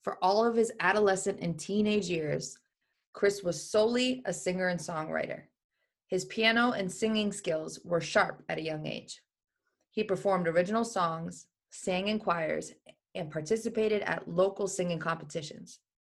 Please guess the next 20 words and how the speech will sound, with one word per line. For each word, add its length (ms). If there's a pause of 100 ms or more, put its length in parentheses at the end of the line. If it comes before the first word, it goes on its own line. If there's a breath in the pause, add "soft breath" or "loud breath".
(520)
It 140
wasn't 320
until 240
he 140
was 220
eighteen 680
when 180
Chris 240
discovered 480
his 160
abilities 460
in 100
hip 180
hop. 300 (800)
He 160
began 420
writing 320
verses 640 (120)
and 80
simultaneously 1160